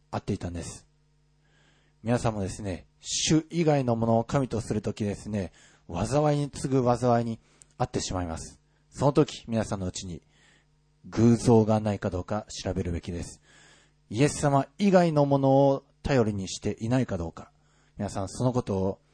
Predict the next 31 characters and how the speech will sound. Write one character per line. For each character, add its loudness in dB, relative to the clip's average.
ね、 -14
は -6
っ -10
き 0
り 0
と -6
そ -4
れ 2
を 0
知 0
り、 2
そ -2
し -4
て 0
そ 0
れ 4
を 2
知 -10
っ -20
た 2
な 0
ら 2
ば、 0
そ -12
れ -6
を -12
切 -6
り 4
倒 2
し -6
て、 -2